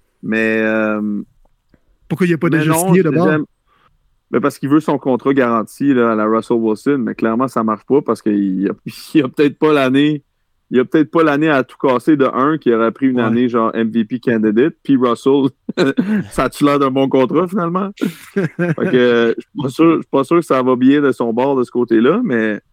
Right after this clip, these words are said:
Speaker 1: mais pour moi, il va avoir un bon contrat, Lamar, là. Il va avoir le contrat qu'ils ont offert au début d'année, proba-,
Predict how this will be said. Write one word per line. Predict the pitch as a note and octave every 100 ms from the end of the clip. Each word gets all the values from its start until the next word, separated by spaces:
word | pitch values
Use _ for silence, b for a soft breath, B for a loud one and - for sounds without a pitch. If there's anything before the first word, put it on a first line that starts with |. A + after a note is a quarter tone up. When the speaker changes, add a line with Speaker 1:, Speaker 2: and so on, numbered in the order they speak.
| _ _ -
Speaker 1:
mais | A2+
pour | B2 D3
moi, | F#3
il |
va | C3+
avoir | B2+ C#3+
un |
bon | A#2+ C3+
contrat, | B2+ A#2 - C#3
Lamar, | A2 A2 A#2
là. | G#2 G#2
Il | G2+
va | G#2
avoir | A#2
le | B2
contrat | A#2 A2+ B2+ C3+
qu'ils | - A#2+ A2+
ont | A2
offert | G#2 A#2+
au | B2
début | A2+ A2+
d'année, | G#2+ G#2 C3
proba-, | G#2+ G#2+